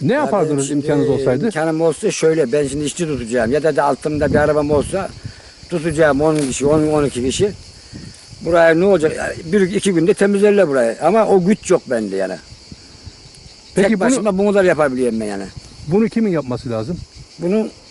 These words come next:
Speaker 2: e, belediye bakması lazım ama belediye de yapacak. Başka çaresi yok. Yeğen, ama bizim bazı insanlarımız, çok iyi insanlarımız var içinde ama bazıları da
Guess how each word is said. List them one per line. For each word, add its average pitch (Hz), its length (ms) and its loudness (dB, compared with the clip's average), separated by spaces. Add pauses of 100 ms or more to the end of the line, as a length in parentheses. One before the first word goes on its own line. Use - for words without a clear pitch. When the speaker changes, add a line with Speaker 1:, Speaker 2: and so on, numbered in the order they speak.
(140)
Speaker 2:
e, 131 80 -4
belediye 190 360 4
bakması 151 340 0
lazım 117 260 -2
ama 113 100 -2
belediye 165 380 2
de - 40 0
yapacak. 113 380 -4
Başka 139 200 -2
çaresi 156 320 0
yok. 135 100 -2 (2250)
Yeğen, 165 420 4
ama 170 220 2
bizim 160 280 0
bazı 190 300 4
insanlarımız, 160 640 2 (460)
çok 185 200 2
iyi 190 160 6
insanlarımız 185 560 2
var 165 60 4
içinde 120 300 -2
ama 170 200 2
bazıları 170 500 4
da 202 140 -4